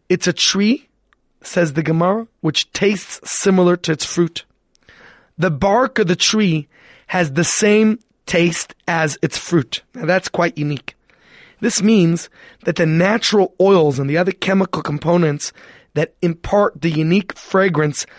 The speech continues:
and flavor of an esrog actually exist in this, in the bark of the tree. So the,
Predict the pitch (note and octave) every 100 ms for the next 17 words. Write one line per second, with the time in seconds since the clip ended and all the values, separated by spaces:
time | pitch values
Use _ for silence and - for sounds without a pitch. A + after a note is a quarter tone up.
0 | - _ D3+ C#3+ - F#3+ G3 D#3+ D3 D#3
1 | - G#3 - A#3 G#3+ - - - - -
2 | F#3 A3 - F#3 F#3+ D#3 B2+ F#3 A#3 -
3 | - _ _ - _ _ D3+ C#3+ - -
4 | E3 D3+ A#2 G#3 A#3 - - _ _ _
5 | _ _ F3 F3 C#3+ E3 - G3 B2+ -
6 | D3